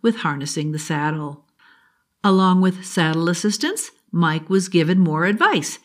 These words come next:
He learned that when passing another burro, he should position himself between the two and keep on going, particularly if the other animal happened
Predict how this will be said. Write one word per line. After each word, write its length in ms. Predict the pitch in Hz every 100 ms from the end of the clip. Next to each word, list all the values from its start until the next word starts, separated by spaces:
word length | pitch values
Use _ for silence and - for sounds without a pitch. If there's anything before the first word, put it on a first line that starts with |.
| _ _ _
He 220 | 233 226
learned 360 | 214 202 202
that 200 | 196 196
when 220 | 190 185 185
passing 560 | 202 208 - 240 214
another 300 | 202 196 190
burro, 300 | 165 156 156
he 140 | 151 180
should 240 | - 170
position 440 | 170 160 185 262 240
himself 400 | 220 - 156 156
between 400 | 175 320 370 202
the 80 |
two 240 | 147 143 143
and 100 | 151
keep 220 | 196 190
on 160 | 170 156
going, 360 | 185 156 147 - - -
particularly 1000 | - 240 254 320 - 294 269 254 240 -
if 120 | 202
the 200 | 208 - 240
other 260 | 339 165 -
animal 460 | 135 - 131 156
happened 480 | 170 151 151 156 151